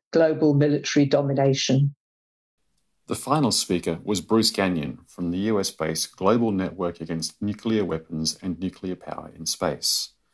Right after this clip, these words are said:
Speaker 2: Gagnon opened by referring to a nineteen ninety-seven U S government document, Vision for twenty twenty, which promotes U S domination in space.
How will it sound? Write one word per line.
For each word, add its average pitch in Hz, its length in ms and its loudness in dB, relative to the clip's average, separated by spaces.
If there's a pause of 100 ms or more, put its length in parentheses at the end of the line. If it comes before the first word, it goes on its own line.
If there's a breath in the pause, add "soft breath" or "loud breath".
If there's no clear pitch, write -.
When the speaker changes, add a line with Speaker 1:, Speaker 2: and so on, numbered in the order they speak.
(440)
Speaker 2:
Gagnon 92 420 -2
opened 98 460 -6
by 80 100 -2
referring 82 600 -2
to 90 100 -8
a 82 40 -2
nineteen 95 380 -4
ninety-seven 85 640 -6
U 87 180 -4
S 80 140 -2
government 80 420 -6
document, - 520 -12 (320)
Vision 90 260 -6
for - 100 -16
twenty - 300 -12
twenty, 110 460 -6 (560 soft breath)
which - 200 -8
promotes 92 460 -2
U 87 160 0
S 85 120 -2
domination 78 680 -6
in 82 140 -8
space. - 640 -4